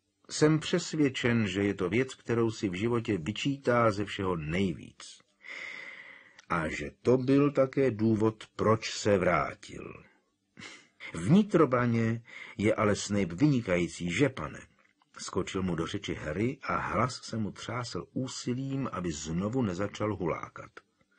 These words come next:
A není snad Voldemort dodnes přesvědčen, že je Snape na jeho straně? Pane profesore, jak si můžete být jistý, že Snape stojí při nás?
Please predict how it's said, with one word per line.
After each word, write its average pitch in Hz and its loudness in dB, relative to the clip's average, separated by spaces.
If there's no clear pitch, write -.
A 120 4
není 175 4
snad - -2
Voldemort 101 2
dodnes 98 2
přesvědčen, 110 -2
že 90 -2
je 98 2
Snape 92 -2
na 98 4
jeho 98 0
straně? 90 -2
Pane 147 4
profesore, 85 0
jak 120 2
si - 2
můžete 170 6
být 104 0
jistý, 107 2
že 101 2
Snape 110 2
stojí 87 2
při 82 -4
nás? 73 -6